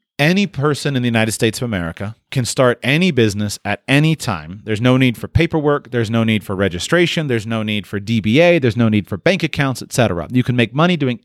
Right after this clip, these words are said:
anything that people will give you money for. And then at the end of the year, you simply report that income on what's called a Schedule C. It's a personal return of profit and loss from a personal business. And so if you have income in twenty twenty,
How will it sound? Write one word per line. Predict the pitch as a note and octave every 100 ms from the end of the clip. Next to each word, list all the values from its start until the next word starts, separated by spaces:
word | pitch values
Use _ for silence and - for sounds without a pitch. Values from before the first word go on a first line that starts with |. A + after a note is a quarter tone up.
| -
anything | G#3 A#3+ G#3 G#3
that | F#3+
people | E3+ E3+ E3
will | D#3+
give | D#3+
you | E3
money | E3 C#3 B2
for. | - F#2+ B2+ - - - - - -
And | C#3+
then | D3
at | C#3+
the | B2+
end | D3
of | F#3+
the | F3
year, | F#2 F2 C3+ - - -
you | - B2+
simply | C3 C#3+ C3 B2+
report | A#2+ - E3 E3
that | D3
income | B2+ A#2+ A2+ G#2+ G#2+ C3+ B2 -
on | A2+ G#2 A#2 B2+
what's | - A2+
called | - G2
a | G2+
Schedule | - - F#2 E2 F2
C. | F#2+ - G2+ C2 - - -
It's | - F#2+
a |
personal | - C3+ B2 C3+
return | B2 - A2+ A2+
of | G#2 -
profit | - A2 B2
and | A#2 G2+
loss | G2 G2
from | - F#2+
a | E2
personal | - G2 - F2
business. | F2 D#2+ D2 - - - - -
And | A#2+ A#2
so | C3+ B2 B2
if | A#2+ A2
you | A2+
have | G#2 A2+ A2
income | D3+ C#3+ F#3+
in | G3 B2
twenty | - B2+ A2+
twenty, | - F3+ G3